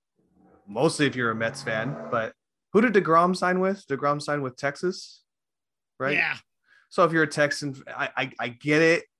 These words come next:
Speaker 1: in the sense of you pay these guys a lot of money, and if they get hurt in a World Baseball Classic, then, you know, maybe I'm not, I'm not trying to get my guy hurt in there.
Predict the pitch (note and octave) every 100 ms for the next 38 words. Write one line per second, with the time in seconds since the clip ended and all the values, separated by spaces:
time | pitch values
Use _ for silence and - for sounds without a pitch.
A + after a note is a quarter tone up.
0 | _ - C#3+ C3+ D3+ C#3 C3 B2+ A#2+ A#2
1 | _ _ _ _ C3+ B2 D#3+ D3+ D3 C#3+
2 | C3+ B2+ B2 B2 A#2+ A#2 A#2 A2+ A2 A2
3 | _ _ - A2+ A#2 A#2+ A2 - C3 B2+
4 | C3 A#2+ A#2 B2 A#2+ A2+ A2+ - A2 -
5 | G#2+ G2+ - G#2 - _ _ _ _ _
6 | _ A#2 A2+ A2 G#2+ F#2 A#2+ A#2 A2+ A2
7 | A2 A2 A2 - - - - - - -
8 | - _ _ A#2+ A#2 - - A#2+ A2+ A2
9 | - A#2 G#2+ A2 B2 A#2+ A#2 A2 G#2+ A2
10 | - G2+ G2